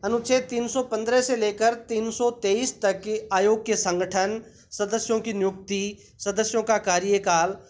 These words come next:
सदस्यों को ह-, पद से हटाने की प्रक्रिया, आयोग की स्वतंत्रता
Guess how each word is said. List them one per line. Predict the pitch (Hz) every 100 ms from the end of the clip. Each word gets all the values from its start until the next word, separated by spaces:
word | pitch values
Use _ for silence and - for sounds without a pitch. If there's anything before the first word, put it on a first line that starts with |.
| _ -
सदस्यों | 202 220 240 226
को | 226
ह-, | 190 190
पद | - 214 202
से | 226
हटाने | 202 202 196 214
की | 208
प्रक्रिया, | 214 202 185 214 180 160 165 - - _ _ -
आयोग | 175 208 220 220
की | 214
स्वतंत्रता | 202 196 208 220 - 170 156 175